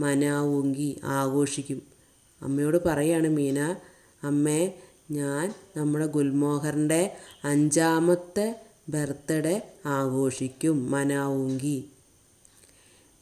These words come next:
മേ അപ്പനി സഹേലിയോങ്കോ ദാവത്ത് ദൂങ്കി. മേം, ഞാൻ തൻ്റെ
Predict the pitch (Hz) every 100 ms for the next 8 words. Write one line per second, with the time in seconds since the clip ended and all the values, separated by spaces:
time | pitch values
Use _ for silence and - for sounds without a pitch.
0 | 196 202 202 233 240 180 160 - 185 196
1 | 208 208 - 180 170 160 160 165 190 220
2 | 214 190 180 175 165 160 160 160 147 151
3 | 143 147 165 180 202 - 202 170 175 160
4 | 151 139 160 170 135 - - _ _ _
5 | _ _ _ _ _ _ _ _ _ _
6 | - _ _ - 170 170 147 139 147 151
7 | 135 - - - _ _ _ _ - 160
8 | 156 151 175